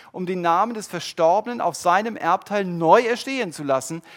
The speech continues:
damit nicht der Name des Verstorbenen ausgerottet wird aus dem Kreis seiner Brüder und aus dem Tor seines Heimatortes. Ihr seid heute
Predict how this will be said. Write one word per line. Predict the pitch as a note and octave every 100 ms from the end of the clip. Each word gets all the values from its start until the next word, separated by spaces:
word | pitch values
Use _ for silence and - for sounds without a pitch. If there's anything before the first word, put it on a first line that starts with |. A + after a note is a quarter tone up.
| - -
damit | F3 F3 F3+
nicht | G3+ C4 - -
der | F#3
Name | E3+ D#3 F#3+ A3
des | F3+ -
Verstorbenen | E3 - F3+ G3+ G3
ausgerottet | - G#3+ A3+ - C#3+ C3 B2+ C3
wird | B2+ F3 G3+ - - _ -
aus | D#3+ A3 -
dem | A3 G3
Kreis | - E3 F3 F#3+
seiner | F3+ D3+
Brüder | C#3 C3+ F#3+ G3+ F3
und | D3
aus | D3 F3+ -
dem | D#3 C3+ A#2
Tor | - E3 F#3+ G3 F#3+ - _
seines | C3 C3 D3 D3+ C#3+ -
Heimatortes. | D#3 F#3+ F3 - D3+ D3+ D3+ C#3+ - -
Ihr | F3 G#3 G#3+ -
seid | C3 A#2+ C3 C#3 E3 - _ -
heute | C#3 C#3 C#3 C3+